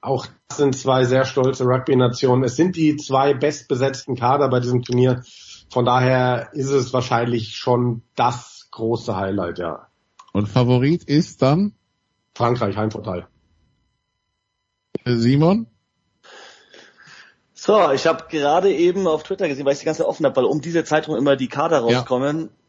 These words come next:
Speaker 3: gesehen, Irland hat seinen Kader veröffentlicht und es gibt einen Wechsel.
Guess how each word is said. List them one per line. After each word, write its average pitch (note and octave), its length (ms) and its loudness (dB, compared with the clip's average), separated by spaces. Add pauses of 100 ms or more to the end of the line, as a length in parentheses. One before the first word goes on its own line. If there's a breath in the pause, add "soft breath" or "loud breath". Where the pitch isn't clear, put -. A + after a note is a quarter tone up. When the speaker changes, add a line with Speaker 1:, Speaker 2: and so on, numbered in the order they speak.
Speaker 3:
gesehen, D3 520 0
Irland D#3+ 440 2
hat E3 180 -2
seinen D#3 220 -2
Kader D3+ 260 -2
veröffentlicht C3+ 540 -4
und A#2+ 80 -4
es A#2 100 -8
gibt - 220 -8
einen D#3+ 380 2
Wechsel. D3+ 500 0